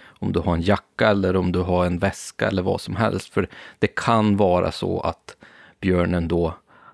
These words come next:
hugger på den istället, och, och då f-, kan du spara dig lite tid. Men, eh, ta mig absolut inte på orden på det här.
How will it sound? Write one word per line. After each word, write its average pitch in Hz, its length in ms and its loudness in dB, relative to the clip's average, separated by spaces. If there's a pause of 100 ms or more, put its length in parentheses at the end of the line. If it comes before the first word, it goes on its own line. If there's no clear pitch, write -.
hugger 92 460 0
på 90 140 -4
den 95 300 4
istället, 85 560 0
och, 92 360 -4
och 90 180 -2
då 98 100 0
f-, - 240 -8 (520)
kan - 140 -2
du 90 60 -4
spara 90 320 0
dig 87 140 -2
lite - 220 -10
tid. - 300 -8 (260)
Men, 98 300 4
eh, 101 180 6 (440)
ta 107 180 2
mig 101 140 4
absolut 98 400 -2
inte - 180 -8
på 98 120 -4
orden - 220 -2
på - 160 -8
det - 80 -6
här. - 120 -10